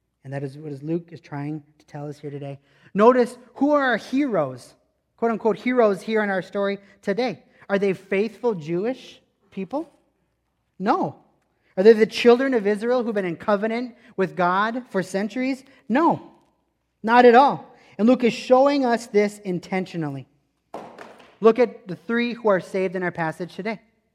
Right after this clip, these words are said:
We look at this chart here that kind of describes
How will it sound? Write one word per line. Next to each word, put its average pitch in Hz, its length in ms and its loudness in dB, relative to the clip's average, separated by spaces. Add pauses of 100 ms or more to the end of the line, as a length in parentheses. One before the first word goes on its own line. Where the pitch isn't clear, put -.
(1900)
We 185 100 0
look 196 200 2
at 190 220 -2
this 190 160 -6
chart 208 320 0
here 208 200 -4
that 196 100 -6
kind 202 160 -4
of 190 60 -4
describes 202 720 -2